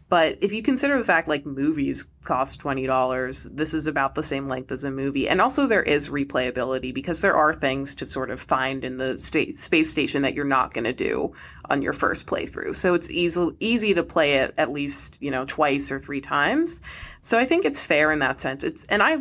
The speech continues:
like short games. This one did feel very, very short. The pacing was a little off, especially at the end. It sort of rushed toward a conclusion, but I enjoyed going back to it. I actually went back to it a second time. Um, and I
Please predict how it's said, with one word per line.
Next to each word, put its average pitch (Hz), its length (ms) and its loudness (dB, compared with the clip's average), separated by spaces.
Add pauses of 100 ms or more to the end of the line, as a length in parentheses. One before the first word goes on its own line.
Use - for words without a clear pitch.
like 139 260 0
short - 300 -4
games. 131 300 -6
This 196 140 0
one 254 160 4
did 165 220 4
feel 147 260 0
very, 135 340 0
very 135 240 -2
short. 135 280 -2
The - 80 -6
pacing 147 360 -4
was 156 120 -2
a 165 60 -2
little 165 200 2
off, 170 360 4
especially 143 340 -4
at 143 80 -4
the 135 140 -6
end. 226 240 2
It - 120 -6
sort 139 160 -2
of 139 140 -6
rushed 135 320 0
toward 135 180 -2
a 131 60 -6
conclusion, 302 680 0 (440)
but 170 280 4
I 170 340 0
enjoyed 156 500 4
going 139 240 2
back 135 280 0
to 120 120 -4
it. 123 40 0
I 135 80 4
actually 127 280 0
went 135 180 -2
back - 200 -2
to 101 100 -8
it 110 60 -8
a 185 40 -6
second - 260 -4
time. - 340 -2 (340)
Um, 131 400 0
and 135 280 -2 (140)
I 139 300 0